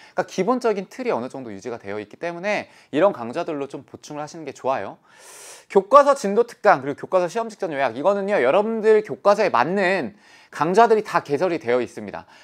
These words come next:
조금 뒤늦게 오픈된 강좌들도 있긴 한데요. 지금 이 강좌 듣고 나서요, 여러분들 학교에 해당하는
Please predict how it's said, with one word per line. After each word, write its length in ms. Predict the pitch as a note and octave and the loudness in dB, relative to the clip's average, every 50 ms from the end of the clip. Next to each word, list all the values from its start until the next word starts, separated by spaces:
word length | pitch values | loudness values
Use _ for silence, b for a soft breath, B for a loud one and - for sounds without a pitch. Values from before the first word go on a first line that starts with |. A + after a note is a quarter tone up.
| B B | B B
조금 300 | - C4+ B3+ D4 C#4 B3+ | -4 -2 0 0 -2 -2
뒤늦게 380 | - - F3+ G3 A#3+ B3 A#3+ | -2 -2 0 0 0 4 6
오픈된 380 | G3+ D#3+ - - G#3+ G#3 G#3 F3 | 4 4 4 0 -6 -6 -6 -6
강좌들도 460 | C#3 B2 B2+ D3+ E3+ D#3 E3+ D3 C3 | -6 -6 -4 -4 -4 -4 -4 -6 -8
있긴 220 | A2+ - - D#3+ F3 | -10 -8 -6 -6 -4
한데요. 380 | F#3+ E3+ F3 G3 F3+ C3 B B B B B B B | -4 -2 0 0 0 0 B B B B B B B
지금 400 | _ - - F#3+ G3+ A3+ C#4+ A#3 | _ -6 -2 0 2 2 2 2
이 80 | G3 F#3 | 2 2
강좌 300 | D#3+ E3 D3+ D3+ F3+ E3 | 0 0 0 2 0 -2
듣고 240 | - C3 - - E3+ | -2 -4 -10 -8 -6
나서요, 400 | C3+ G#2+ G2 A#2+ A#2 D3+ D3 A2+ | -6 -4 -4 -4 -4 -4 -4 -4
여러분들 320 | G#2 A#2+ B2+ C3 B2 B2+ | -4 -6 -6 -8 -12 -14
학교에 420 | - F#3+ - _ - G#3 G3 F#3 F#3+ | -14 -16 -18 _ -4 -2 -2 -2 -2
해당하는 500 | G3 G#3 F#3+ F#3+ F3 E3+ F3+ F3+ E3+ | -4 -4 -4 -6 -6 -8 -8 -10 -12